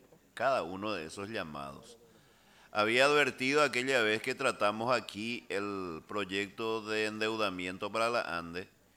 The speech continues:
de que solamente en dos proyectos se tenía previsto algo así como treinta millones de dólares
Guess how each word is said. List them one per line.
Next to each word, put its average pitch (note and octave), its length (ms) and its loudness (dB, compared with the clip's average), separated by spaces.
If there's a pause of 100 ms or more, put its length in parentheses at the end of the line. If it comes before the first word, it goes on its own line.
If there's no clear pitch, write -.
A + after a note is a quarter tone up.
(220)
de G#2+ 200 -2
que A2+ 120 -2
solamente C3+ 560 -2
en B2 120 -4
dos A#2 160 0
proyectos A2+ 720 -4
se A#2+ 180 -10
tenía G#2+ 340 -2
previsto G#2 440 -2
algo A2 140 -2
así G#2+ 200 -6
como A2+ 260 -6
treinta A#2+ 540 -2
millones G#2+ 600 -4
de A2+ 120 -2
dólares F#2+ 680 -4